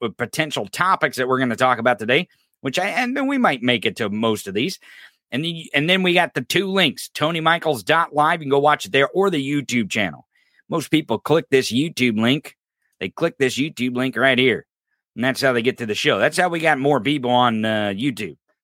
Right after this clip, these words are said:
They don't watch on Twitter. Twitter sucks because you can't fucking chat with each other. Used to, can't no more. I don't know why. I don't know why they do that. I don't know. It fucking sucks.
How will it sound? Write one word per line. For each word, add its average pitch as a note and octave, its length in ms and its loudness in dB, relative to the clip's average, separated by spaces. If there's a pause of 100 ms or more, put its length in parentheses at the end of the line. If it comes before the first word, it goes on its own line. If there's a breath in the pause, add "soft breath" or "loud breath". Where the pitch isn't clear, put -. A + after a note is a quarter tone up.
They C#3 60 -2
don't D3+ 140 2
watch D3 260 4
on G2+ 180 0
Twitter. F2+ 340 -6 (380)
Twitter G3 320 0
sucks - 540 0
because C#3+ 320 -2
you G#3 80 -8
can't E3+ 380 0
fucking D3+ 360 0
chat F#3 340 0
with G2+ 160 -2
each D#2+ 160 -8
other. C#2+ 300 -4 (640)
Used C#4+ 420 -2
to, G3 300 0 (160)
can't G#3+ 280 -2
no G3 160 4
more. F3+ 460 2 (480)
I A2 60 -4
don't D#3+ 80 0
know E3 100 4
why. C#3+ 440 2 (120)
I - 60 -10
don't C3 80 -2
know C3 60 0
why C#3 140 4
they B2 100 2
do B2 260 2
that. D#2 200 -10
I C#3 220 -4
don't F2+ 80 -8
know. - 140 -12
It G2 80 -12
fucking - 260 -8
sucks. - 440 -2